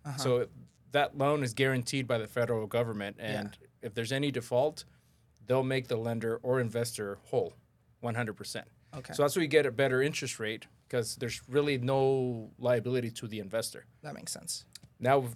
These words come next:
Speaker 2: if you go with conventional financing that's backed by Fannie Mae or Freddie Mac,
Speaker 1: Mm-hmm.
Speaker 2: uh, that one is, be-,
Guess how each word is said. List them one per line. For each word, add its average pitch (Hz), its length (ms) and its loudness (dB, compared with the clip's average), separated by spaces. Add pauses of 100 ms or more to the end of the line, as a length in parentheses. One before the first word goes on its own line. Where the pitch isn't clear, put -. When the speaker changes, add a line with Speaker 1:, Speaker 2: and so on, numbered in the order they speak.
Speaker 2:
if 127 180 -4
you 127 60 -4
go 139 140 6
with 127 220 2
conventional 135 560 0
financing 104 560 -4
that's 107 200 -2
backed 110 340 -2
by 101 260 -2
Fannie 117 400 -2
Mae 110 260 -4
or 101 80 -4
Freddie 110 320 -4
Mac, 110 400 -2 (140)
Speaker 1:
Mm-hmm. 139 260 -6 (580)
Speaker 2:
uh, - 140 -10 (540)
that 156 200 6
one 180 160 2
is, 139 160 2
be-, 107 120 0